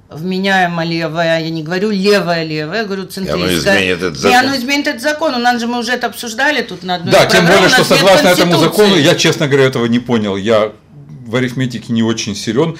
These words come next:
Speaker 3: но дело в том, что, э, для меня это неведомая тайна. Для принятия этого закона, вот, о возможной передаче части Иерусалима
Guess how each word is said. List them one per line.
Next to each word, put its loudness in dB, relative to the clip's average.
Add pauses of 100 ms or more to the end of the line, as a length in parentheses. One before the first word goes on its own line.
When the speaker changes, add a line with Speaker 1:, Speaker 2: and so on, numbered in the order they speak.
(140)
Speaker 3:
но -10
дело 0
в -12
том, -2
что, -2 (420)
э, -8
для -2
меня 0
это -2
неведомая 0
тайна. 0
Для 0
принятия 2
этого 0
закона, -4
вот, -10 (480)
о -4
возможной -2
передаче -4
части -4
Иерусалима -8